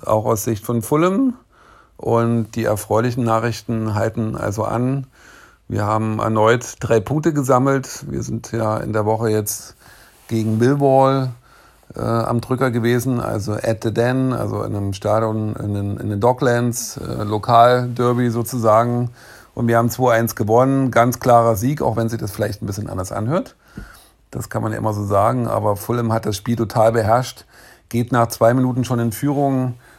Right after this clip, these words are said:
mit unserem Top-Goal-Getter, mit Alexander Mitrovic.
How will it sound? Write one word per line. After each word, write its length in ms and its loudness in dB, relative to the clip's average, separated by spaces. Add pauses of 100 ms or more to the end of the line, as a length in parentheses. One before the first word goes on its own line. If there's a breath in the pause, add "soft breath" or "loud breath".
(220 loud breath)
mit 200 -4
unserem 500 -2
Top-Goal-Getter, 1120 2
mit 320 -4
Alexander 480 -2
Mitrovic. 760 -2